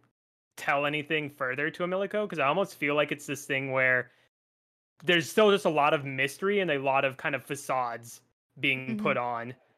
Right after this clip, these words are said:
Speaker 1: where, you know, they're just kind of doing what needs to be done from purely a facial level because they're either being monitored or there's not really kind of yet this secret kind of area that they can really,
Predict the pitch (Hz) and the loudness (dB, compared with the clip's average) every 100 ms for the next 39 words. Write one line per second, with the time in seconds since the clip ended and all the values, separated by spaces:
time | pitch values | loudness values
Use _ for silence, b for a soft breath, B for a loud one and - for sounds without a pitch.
0 | _ 135 135 131 143 131 123 127 143 147 | _ 0 4 4 4 2 2 2 2 2
1 | 143 - 147 135 135 127 - _ _ _ | 0 -2 -2 0 -2 -4 -14 _ _ _
2 | _ _ _ _ _ 139 160 170 190 175 | _ _ _ _ _ -2 2 4 4 4
3 | 160 151 151 156 147 165 143 143 135 135 | 4 2 0 -4 -4 -6 -4 -2 0 0
4 | 147 143 139 131 143 143 - 147 147 147 | -2 -4 -4 -4 -10 -12 -6 -2 0 0
5 | 135 127 143 135 135 160 170 156 143 139 | 0 0 -2 -2 0 0 2 0 0 -2
6 | 123 139 139 139 139 131 127 123 147 165 | 0 2 2 2 0 -2 -4 -2 2 2
7 | 170 165 160 151 127 127 123 b b _ | 2 2 0 0 0 0 -2 b b _
8 | - 143 131 147 139 135 135 135 135 135 | -2 -2 2 0 2 0 -2 -2 -2 0
9 | 135 131 135 127 - - _ _ - 180 | -2 -2 -8 -8 -12 -18 _ _ -6 -2
10 | 170 160 147 - 139 135 131 127 135 135 | 0 0 -2 0 0 2 0 2 4 4
11 | 127 127 127 131 131 135 131 127 127 123 | 4 0 -2 0 -2 -2 -2 -2 -2 -4